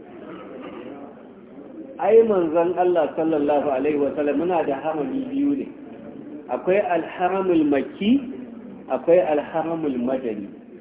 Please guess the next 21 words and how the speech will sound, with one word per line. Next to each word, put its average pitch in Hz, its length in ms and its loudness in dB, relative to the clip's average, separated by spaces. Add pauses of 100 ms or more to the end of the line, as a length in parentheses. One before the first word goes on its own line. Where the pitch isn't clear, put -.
(1040)
Don 180 180 2
haka, 180 680 0 (360)
me 165 440 2
yasa 214 360 4
manzon 175 480 2
Allah 180 360 2
sallallahu 156 600 2
alaihi 139 320 0
wa 139 200 0
sallam 151 300 0
ya 147 140 0
ce, 156 160 2
"La 151 320 4
salata 139 440 0
li 123 200 0
jaril 139 400 0
masjid 123 480 -4 (640)
illa 139 400 2
fil 123 200 -6
masjid"? 117 440 -8 (3000)
Ittifaqan, 233 880 4